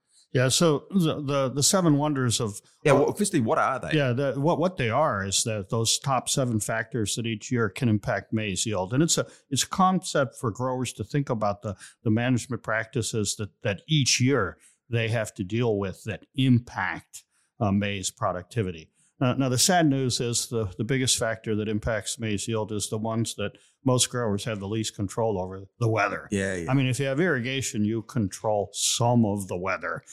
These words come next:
Speaker 2: Now, I, s-, I wanna come back to you on the weather thing, 'cause it's about risk management, really, isn't it?
Speaker 1: It is.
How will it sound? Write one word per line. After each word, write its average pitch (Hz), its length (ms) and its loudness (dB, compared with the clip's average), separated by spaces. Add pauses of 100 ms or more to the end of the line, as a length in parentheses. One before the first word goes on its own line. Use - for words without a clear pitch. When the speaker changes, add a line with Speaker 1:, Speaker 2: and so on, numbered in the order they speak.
Speaker 2:
Now, 135 160 0
I, 131 60 2
s-, - 180 0
I - 20 0
wanna 120 240 2
come 156 160 2
back 143 180 -2
to - 40 -8
you 151 80 -2
on 131 80 4
the 120 60 4
weather 113 320 -2
thing, 92 220 -6
'cause 98 200 -4
it's - 120 -6
about 113 220 0
risk 113 220 -2
management, 107 440 -2
really, 87 240 -14
isn't 95 160 -4
it? - 200 -4 (340)
Speaker 1:
It 147 140 6
is. 127 400 2